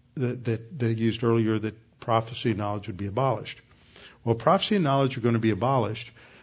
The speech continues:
but tongues will cease. See, when the perfect comes, that's the end of prophecy and knowledge.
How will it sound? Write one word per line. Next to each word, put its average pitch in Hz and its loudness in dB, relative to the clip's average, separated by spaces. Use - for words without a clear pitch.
but 117 2
tongues 165 4
will 143 -2
cease. - 0
See, - 2
when 135 4
the 135 6
perfect 190 0
comes, 131 2
that's 156 2
the 139 2
end 131 2
of 135 -6
prophecy 123 -2
and 156 0
knowledge. 190 -6